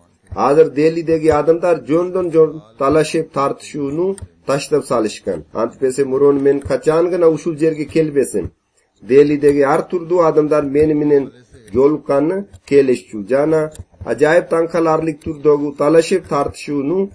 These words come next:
баштап коюшчу. Алардын бирөөсү да акылга сыярлык сөздөрдү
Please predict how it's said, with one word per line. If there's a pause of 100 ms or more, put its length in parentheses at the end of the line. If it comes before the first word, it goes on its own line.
(200)
баштап
коюшчу. (300)
Алардын
бирөөсү
да
акылга
сыярлык
сөздөрдү